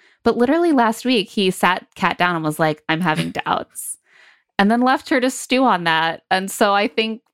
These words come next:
Speaker 1: probably it's reasonable for her to be dealing with some added confusion herself. And he's acting like
Speaker 2: And
Speaker 1: it
Speaker 2: maybe
Speaker 1: came out of
Speaker 2: want to
Speaker 1: nowhere.
Speaker 2: leave.
Speaker 1: Right.
Speaker 2: Yeah, like, seems rational.
Speaker 1: Yeah. There's no, like, team,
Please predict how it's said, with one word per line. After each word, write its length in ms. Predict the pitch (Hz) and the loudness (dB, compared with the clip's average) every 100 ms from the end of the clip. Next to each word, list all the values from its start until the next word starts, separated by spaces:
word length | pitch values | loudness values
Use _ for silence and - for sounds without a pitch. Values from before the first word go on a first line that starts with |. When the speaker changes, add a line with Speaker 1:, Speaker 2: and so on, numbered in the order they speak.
| _ | _
Speaker 1:
probably 560 | - 190 208 202 202 190 | 2 2 2 -2 0 0
it's 200 | 180 214 | -4 -4
reasonable 640 | 185 220 220 175 165 165 | -2 0 0 0 0 0
for 200 | - 190 | 0 -2
her 280 | - 160 160 | 0 0 -2
to 600 | - - 160 156 160 185 _ _ _ _ | -4 -2 0 2 0 -2 _ _ _ _
be 100 | 190 | -2
dealing 320 | 185 175 190 | 2 2 2
with 120 | 185 180 | 0 0
some 240 | 208 175 - | 0 0 0
added 340 | 170 165 196 185 | 0 0 -2 -4
confusion 680 | 202 180 - 175 175 180 175 | -4 -2 0 0 0 0 0
herself. 1000 | 175 165 - 247 240 - 151 180 _ _ _ _ - | -2 -4 0 2 2 0 -2 -6 _ _ _ _ 0
And 100 | 208 | 2
he's 140 | 208 | 4
acting 340 | 196 202 247 | 0 0 -2
like 140 | 226 202 | 2 2
Speaker 2:
And 80 | 202 | 2
Speaker 1:
it 40 | |
Speaker 2:
maybe 160 | 185 196 | 0 0
Speaker 1:
came 120 | 185 | 2
out 60 | 175 | 2
of 120 | 185 | 0
Speaker 2:
want 80 | 190 | 0
to 40 | 196 | 0
Speaker 1:
nowhere. 640 | 208 190 226 151 147 151 | 2 0 0 0 -2 -4
Speaker 2:
leave. 160 | - - | -6 -2
Speaker 1:
Right. 460 | 226 196 160 151 | 0 0 -2 -2
Speaker 2:
Yeah, 420 | 214 240 180 156 - | 0 2 0 -4 -4
like, 220 | 214 214 | -6 -4
seems 420 | - 247 277 339 190 | -2 0 0 -2 0
rational. 800 | 151 180 - 156 50 50 196 - _ _ _ _ | 0 0 -6 -10 -6 -6 -6 -10 _ _ _ _
Speaker 1:
Yeah. 580 | 190 190 185 151 - - - - | -2 2 2 0 -2 -6 -12 -2
There's 220 | 196 190 | -2 2
no, 180 | 220 233 | 2 2
like, 240 | 240 220 | 0 -2
team, 640 | - - 185 175 170 160 | -8 -2 0 0 0 -4